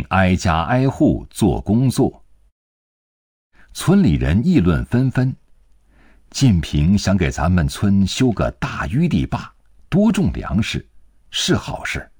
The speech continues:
可那个地方雨季山洪那么凶，搞不好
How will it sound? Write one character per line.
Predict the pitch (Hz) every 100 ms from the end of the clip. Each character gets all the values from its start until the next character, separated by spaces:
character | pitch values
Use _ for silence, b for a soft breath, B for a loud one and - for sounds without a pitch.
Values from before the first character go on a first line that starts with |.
| _ _ _ _ _ B B B B
可 | - 127
那 | 185 180
个 | 110
地 | 107 92
方 | 80 64 60 -
雨 | 76 71
季 | - 78
山 | - 104 98
洪 | - 69 104
那 | 202
么 | 120 69
凶， | - - 64 - _ b b b -
搞 | 78 65
不 | 69
好 | 62 57 53 69